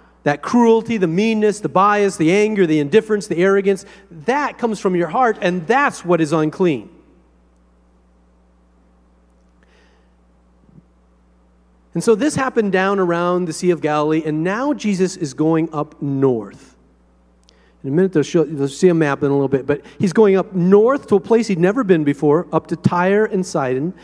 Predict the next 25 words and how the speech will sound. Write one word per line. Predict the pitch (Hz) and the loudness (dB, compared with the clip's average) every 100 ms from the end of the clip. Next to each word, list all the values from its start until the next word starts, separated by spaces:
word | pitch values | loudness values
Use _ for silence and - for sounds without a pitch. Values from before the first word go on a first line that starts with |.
| - - | -20 -4
and | 160 | 2
they're | 165 165 | 2 0
coastal | - 285 - 269 | 0 0 0 -4
cities | - 220 208 190 | -2 -2 0 0
along | 180 180 180 | 0 2 0
the | 160 | -2
s-, | - - - - | -4 -12 -16 -14
the | 160 | -2
Mediterranean | 160 190 226 - 214 214 220 | 2 2 2 2 2 4 0
Sea. | 202 - 147 123 151 - - - _ _ _ _ _ _ _ _ _ - | -2 -2 0 0 -2 -6 -20 -20 _ _ _ _ _ _ _ _ _ 2
So | 196 | 4
he's | 170 | 6
left | 202 240 220 | 4 4 2
the | 185 | 0
dry | 147 160 175 202 240 | 0 0 2 2 0
ground | 196 185 190 202 208 | 2 2 2 2 2
around | 170 160 180 196 | 2 2 2 2
the | 196 | 0
Sea | 180 196 | 2 2
of | 170 | 4
Galilee | 160 156 151 156 160 - - | 2 2 2 2 0 -6 -4
to | - | 2
these | 160 160 - - | 2 2 -4 -10
coastal | - 233 233 - 214 | 0 0 0 -6 -8
seaports. | - - 175 - 110 92 _ - - | -6 -6 -6 -6 -16 -16 _ -20 -20